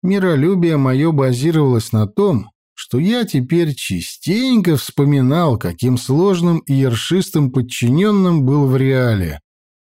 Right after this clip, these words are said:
доставляя своему боссу, который мне откровенно не нравился, много проблем.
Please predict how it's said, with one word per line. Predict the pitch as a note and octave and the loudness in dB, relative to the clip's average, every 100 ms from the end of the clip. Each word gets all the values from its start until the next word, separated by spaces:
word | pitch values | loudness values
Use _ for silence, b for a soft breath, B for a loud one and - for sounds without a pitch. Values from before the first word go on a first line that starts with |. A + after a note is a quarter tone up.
| _ _ _ - | _ _ _ -12
доставляя | F2 A2 - C3 C#3 C#3 A#2 | -6 -6 -2 0 0 0 -2
своему | - A2+ A2 A2 | -2 0 2 0
боссу, | A2 E3 F#3 - D#3+ | 0 0 -2 -4 -4
который | D#3 D#3+ G#3 G3 F#3+ | -2 -2 0 0 2
мне | F#3 F#3 | 2 0
откровенно | D#3+ E3+ F3 F3+ F3 F3 | -2 -2 0 0 2 2
не | E3 E3 | 2 2
нравился, | E3 D#3+ D#3+ D#3 D3 - C#3 | 2 2 2 0 -2 -2 0
много | C#3+ F#3+ F3 D#3 | 2 0 0 -2
проблем. | D3+ D3 C#3 G#2+ E2+ C#2 | 0 0 0 0 -2 -8